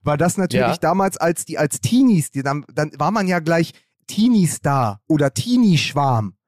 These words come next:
Speaker 1: wenn man mit, äh, siebzehn oder achtzehn in der Bundesliga gespielt hat, weil das damals natürlich die Ausnahme war von der Regel, weil du ja sonst einfach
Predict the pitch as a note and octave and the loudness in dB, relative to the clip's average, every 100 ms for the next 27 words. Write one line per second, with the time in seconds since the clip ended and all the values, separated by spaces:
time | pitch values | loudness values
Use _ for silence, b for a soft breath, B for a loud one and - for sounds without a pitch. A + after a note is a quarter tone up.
0 | _ _ - C3+ D#3+ E3 D#3 - D3 D3 | _ _ -4 0 2 2 0 -2 0 2
1 | C3 F3 - - D3 C3+ C#3+ - D#3+ - | 2 -2 -2 -2 0 2 0 0 -4 -4
2 | D3+ C#3 C3+ D3+ F#3 - C3 B2 - C#3 | -2 0 0 0 -2 -2 -4 -4 -2 -2
3 | C3 B B C#3 F3 G3+ - D#3+ F#3+ F#3 | -2 B B -2 0 0 -2 -4 -2 -4
4 | F3 E3 F3+ - _ _ C#3 F3+ - B3+ | -6 -8 -8 -10 _ _ -20 -8 -2 2
5 | F4 - D3+ C3+ C3 A#2 B2 A2+ B2+ B2 | 0 0 0 2 0 0 -2 -2 -4 -2
6 | A#2 B2 B2 A2 G2 b b b C3 E3 | -2 -2 -2 -2 -6 b b b -2 2
7 | F#3 E3 C3+ D3+ A3+ - - _ _ _ | 2 0 0 -2 -2 -4 -12 _ _ _
8 | _ D3 E3 G#3 E3+ | _ -2 0 0 -4